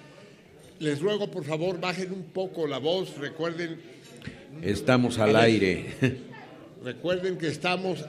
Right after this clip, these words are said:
Speaker 1: al aire. Por favor, en el, en el radio se escucha terrible ese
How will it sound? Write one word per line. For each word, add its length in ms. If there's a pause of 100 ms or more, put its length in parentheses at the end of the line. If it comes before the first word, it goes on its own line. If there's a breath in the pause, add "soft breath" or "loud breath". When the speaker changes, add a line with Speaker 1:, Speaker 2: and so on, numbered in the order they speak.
Speaker 1:
al 240
aire. 540 (2250)
Por 160
favor, 360 (380)
en 220
el, 240 (560)
en 160
el 160
radio 400
se 80
escucha 500
terrible 880
ese 440